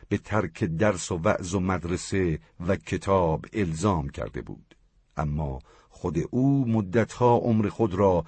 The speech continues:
صرف اهل مدرسه کرده بود. هرگز کتابی ننوشته بود، اما گذاشته بود تا از مقالات او کتابی در چندین دفتر به وجود آید.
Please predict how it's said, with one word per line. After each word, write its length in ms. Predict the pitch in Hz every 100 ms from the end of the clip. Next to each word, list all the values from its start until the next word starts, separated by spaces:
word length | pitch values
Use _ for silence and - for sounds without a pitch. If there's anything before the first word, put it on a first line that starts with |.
| - -
صرف 460 | - 110 107 - 107
اهل 360 | - 95 - 92
مدرسه 560 | 85 90 78 82 - 117
کرده 340 | 71 58 58
بود. 380 | 65 64 _ - _ _ _ _ _
هرگز 580 | - 107 101 139 131 98 - - -
کتابی 720 | 123 - 123 107 80 92 85
ننوشته 640 | 85 117 82 64 - -
بود، 320 | 67 67 52 - _ -
اما 500 | 101 92 87 82 76 - - -
گذاشته 680 | 113 113 120 110 - 135
بود 420 | 110 101 92 82 - _
تا 300 | - 92 78 -
از 300 | 82 71 73
مقالات 840 | 85 82 95 87 85 117 110 -
او 320 | 104 104 101 -
کتابی 640 | 104 - 104 95 80 80
در 180 | 73 80
چندین 580 | 80 - 80 71 87 87
دفتر 500 | 80 - 80 73 67 - - -
به 120 | 95
وجود 500 | 85 104 113 92 62
آید. 420 | 53 - - -